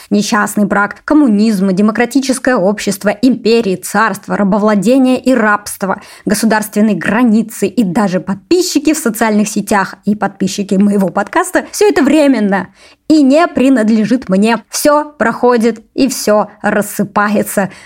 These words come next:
Волосы выпадают и волосы появляются. И приняв это как данность,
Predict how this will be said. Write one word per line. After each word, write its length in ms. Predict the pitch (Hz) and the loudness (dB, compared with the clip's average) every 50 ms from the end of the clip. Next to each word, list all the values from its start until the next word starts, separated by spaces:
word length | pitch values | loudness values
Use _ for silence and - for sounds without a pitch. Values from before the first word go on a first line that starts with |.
| - - | -10 -4
Волосы 640 | 208 202 180 208 247 247 240 226 220 226 - 208 190 | -2 -2 2 2 4 4 4 2 0 -2 -2 -2 -2
выпадают 760 | 170 196 190 196 277 277 269 320 370 359 349 311 - - - _ _ _ _ | 0 0 0 2 2 2 4 4 4 4 2 2 0 0 -6 _ _ _ _
и 140 | - 302 349 | 0 2 2
волосы 540 | 302 214 214 226 226 220 208 202 196 - 190 | 2 2 2 2 2 2 0 -2 -2 -4 -4
появляются. 640 | 190 - 190 185 180 185 190 190 185 - - 202 - - - - - - _ _ - | -2 0 0 0 0 0 -2 -2 -4 -6 -8 -10 -10 -12 -18 -20 -20 -20 _ _ 0
И 320 | 240 277 294 294 294 - - | 2 2 2 0 -2 -2 0
приняв 600 | 269 294 285 269 349 370 320 269 247 - - - - | 2 4 4 4 4 4 4 2 0 -4 -6 -4 -2
это 200 | 254 294 294 294 | 0 0 0 -2
как 300 | 294 - 247 233 160 175 | -4 -2 -4 -4 -4 -2
данность, 720 | 240 247 277 415 415 277 180 196 - - - - - | 0 0 0 2 0 0 -2 -2 -6 -8 -10 -12 -16